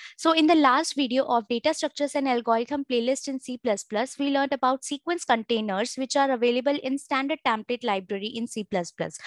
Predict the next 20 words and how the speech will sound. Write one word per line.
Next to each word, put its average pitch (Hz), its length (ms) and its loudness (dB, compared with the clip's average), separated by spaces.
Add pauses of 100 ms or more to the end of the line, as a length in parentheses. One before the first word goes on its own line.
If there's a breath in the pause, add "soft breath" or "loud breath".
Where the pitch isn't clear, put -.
(220 loud breath)
Some 285 160 6
of 294 160 6
them 269 180 4
are 269 140 6
vectors, 233 640 4
array 226 400 4
list, 214 420 -2
forward 220 420 0
list, 208 460 -6 (240 loud breath)
uh, 202 240 4
deck, 202 300 0
et 214 120 -6
cetera. 190 440 -4
And 233 240 0
we 269 140 -2
learned 269 280 2
about 233 300 0
how 226 240 -2
to 254 180 -8
use 220 300 -8